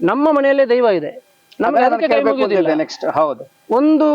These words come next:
Speaker 1: ನಮ್ಮ ಮನೆಯಲ್ಲಿ ಇದ್ದಂತ ಸ್ಕೂಟಿಯನ್ನೇ ತೆಗೆದುಕೊಂಡು, ಸ್ಕೂಟಿ ತೆಗೆದುಕೊಂಡು ನಾವು ಹೋದ್ರೆ ನಮ್ಮ ದ-, ಗ್ರಾಮ ದೈವ ಸಿಗ್ತದೆ.
Speaker 2: ಹೌದು.
Speaker 1: ನಮ್ಗೆ ಅಲ್ಲಿ ಹೋಗ್ಲಿಕ್ಕಿಲ್ಲ.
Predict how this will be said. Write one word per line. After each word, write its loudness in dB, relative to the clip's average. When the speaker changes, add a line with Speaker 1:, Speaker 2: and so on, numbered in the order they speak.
Speaker 1:
ನಮ್ಮ 0
ಮನೆಯಲ್ಲಿ 0
ಇದ್ದಂತ -2
ಸ್ಕೂಟಿಯನ್ನೇ 0
ತೆಗೆದುಕೊಂಡು, -2
ಸ್ಕೂಟಿ 0
ತೆಗೆದುಕೊಂಡು 0
ನಾವು 0
ಹೋದ್ರೆ 0
ನಮ್ಮ -2
ದ-, -2
ಗ್ರಾಮ -2
ದೈವ 0
ಸಿಗ್ತದೆ. -4
Speaker 2:
ಹೌದು. -4
Speaker 1:
ನಮ್ಗೆ 0
ಅಲ್ಲಿ 0
ಹೋಗ್ಲಿಕ್ಕಿಲ್ಲ. -2